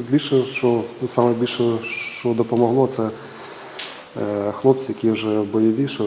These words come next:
дійсно, що були, що вони працювали, е,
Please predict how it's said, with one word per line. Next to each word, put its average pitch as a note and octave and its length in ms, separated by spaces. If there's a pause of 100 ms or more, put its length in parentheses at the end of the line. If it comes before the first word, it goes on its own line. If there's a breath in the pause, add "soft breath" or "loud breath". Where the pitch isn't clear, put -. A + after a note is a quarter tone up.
(140)
дійсно, A2 280
що - 140
були, G#2 300
що G2 360 (360)
вони G#2 260 (160)
працювали, A#2 640
е, A2 320